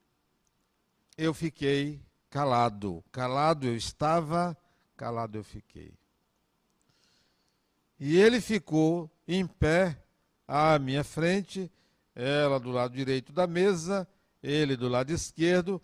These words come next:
eu aqui sentado no meio, olhando pra cima,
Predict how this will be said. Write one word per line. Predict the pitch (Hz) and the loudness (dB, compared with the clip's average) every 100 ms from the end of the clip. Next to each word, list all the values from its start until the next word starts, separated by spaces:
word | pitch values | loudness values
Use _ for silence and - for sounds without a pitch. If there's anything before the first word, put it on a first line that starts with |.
| _ _ - | _ _ -8
eu | 147 147 | -2 0
aqui | 135 - 135 | 0 -2 -6
sentado | - 147 120 - 131 143 165 143 | -4 -4 -6 -4 0 0 0 -4
no | 135 | -6
meio, | 143 147 156 165 185 180 _ _ _ - | -2 2 4 4 0 -4 _ _ _ -8
olhando | 139 131 135 127 127 | -6 -2 -2 -2 -4
pra | 151 160 | -2 -2
cima, | - 170 185 185 196 | -2 -2 0 0 0